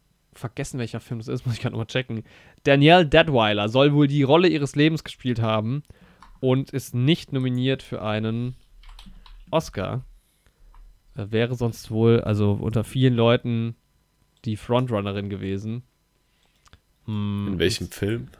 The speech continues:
Speaker 1: Ah, Moment, ich hab's gleich. Für, ich glaub, der läuft nämlich gerade auch schon.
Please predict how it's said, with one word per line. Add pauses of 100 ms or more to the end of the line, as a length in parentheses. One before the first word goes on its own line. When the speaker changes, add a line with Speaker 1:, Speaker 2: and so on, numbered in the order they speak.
(420)
Speaker 1:
Ah,
Moment,
ich
hab's
gleich.
Für,
ich
glaub,
der
läuft
nämlich
gerade
auch
schon.